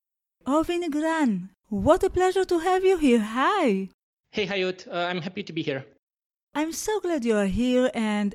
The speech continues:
Speaker 1: actually we heard about you from one of our interviewees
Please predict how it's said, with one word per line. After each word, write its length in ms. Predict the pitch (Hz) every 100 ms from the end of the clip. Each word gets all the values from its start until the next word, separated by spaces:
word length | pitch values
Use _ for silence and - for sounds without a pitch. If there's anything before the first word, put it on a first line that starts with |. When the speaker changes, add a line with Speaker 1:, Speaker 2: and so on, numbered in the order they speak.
| -
Speaker 1:
actually 400 | 320 - 415 370
we 160 | 302
heard 320 | 240 233 226 214
about 400 | 208 208 208 220
you 80 |
from 380 | 202 214 196 185
one 180 | 196 214
of 140 | 214
our 240 | 208 190 185
interviewees 960 | 180 180 190 165 180 214 294 233 233